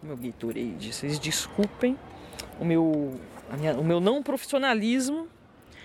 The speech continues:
porque eu não preparei nada. Então tá saindo aqui de direto. Porque eu não tenho mais dia pra gravar, não tenho hora. É de, tá difícil gravar em casa. Então, peraí. Hum. Hum. Gatorade.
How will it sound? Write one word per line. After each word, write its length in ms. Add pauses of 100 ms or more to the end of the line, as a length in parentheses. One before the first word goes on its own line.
(480)
porque 320
eu 100
não 100
preparei 400
nada. 520 (140)
Então 120
tá 220
saindo 280
aqui 160
de 180
direto. 420
Porque 160
eu 40
não 80
tenho 120
mais 180
dia 160
pra 100
gravar, 380
não 60
tenho 220
hora. 280 (200)
É 40
de, 160
tá 160
difícil 460
gravar 180
em 80
casa. 300
Então, 140
peraí. 340
Hum. 200 (3000)
Hum. 280 (1120)
Gatorade. 440